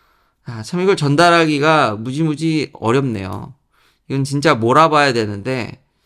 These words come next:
그러니까 다른 차하고 비교가 안 되죠, 에프에스디를 쓰면. 자꾸 아직도 지금 테슬라 에프에스디와, 근데 이게 미국만,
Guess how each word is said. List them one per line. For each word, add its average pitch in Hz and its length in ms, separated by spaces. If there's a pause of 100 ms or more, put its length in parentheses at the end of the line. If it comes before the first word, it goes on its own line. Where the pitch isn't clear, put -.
(880)
그러니까 165 280
다른 165 400
차하고 185 500
비교가 143 760
안 113 140
되죠, 113 260
에프에스디를 117 760
쓰면. 107 480 (320)
자꾸 147 320
아직도 180 1400
지금 156 240
테슬라 196 460
에프에스디와, 135 840
근데 156 220
이게 151 180
미국만, 131 760